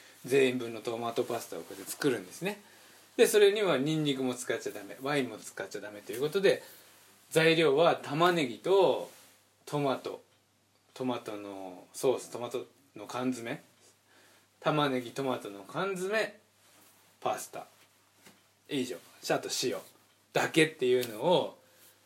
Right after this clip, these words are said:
あのね、毎日作ったんですよ。二ヶ月半。なので、あのー、さすがにね、トマトパスタね、二ヶ月半毎日作った人ってなかなかね、いないんじゃないかなと思うんだけど。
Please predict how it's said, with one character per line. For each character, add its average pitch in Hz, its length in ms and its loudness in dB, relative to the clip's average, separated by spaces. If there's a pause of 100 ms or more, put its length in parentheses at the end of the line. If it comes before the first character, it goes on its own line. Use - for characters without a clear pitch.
(220)
あ 127 60 -8
の 110 100 -8
ね、 92 380 -14
毎 131 280 2
日 151 260 0
作 - 240 -12
っ - 40 -12
た 104 100 -8
ん 92 60 -12
で 90 60 -16
す - 100 -12
よ。 90 100 -14
二 120 140 -12
ヶ 123 140 -4
月 110 260 -8
半。 - 160 -12 (440)
な 185 100 2 (180)
の 151 120 2
で、 135 400 6 (380)
あ 123 220 0
の 107 640 -6
ー、 - 20 -16 (440)
さ - 200 -2
す 262 180 0
が 226 100 0
に 214 140 -4
ね、 180 120 0
ト 156 120 -6
マ 196 160 -2
ト 202 120 -2
パ 190 180 -4
ス - 120 -12
タ 143 80 -4
ね、 107 340 -10 (800)
二 127 140 -8
ヶ 165 120 -4
月 170 240 -2
半 147 400 -2
毎 165 220 -4
日 180 220 -6
作 - 220 -4
っ - 20 -2
た 143 180 -6
人 - 220 -6
っ - 20 -8
て 98 160 -12
な 95 180 -14
か 160 140 -6
な 170 120 -6
か 151 120 -4
ね、 139 100 -6
い 104 100 -10
な 131 80 -6
い 139 80 -4
ん 127 60 -6
じ 101 80 -8
ゃ 95 40 -12
な 92 100 -14
い 87 40 -16
か 95 120 -12
な 90 80 -14
と 90 140 -16
思 92 160 -14
う 92 60 -14
ん 90 60 -14
だ 85 80 -12
け 90 80 -14
ど。 82 200 -14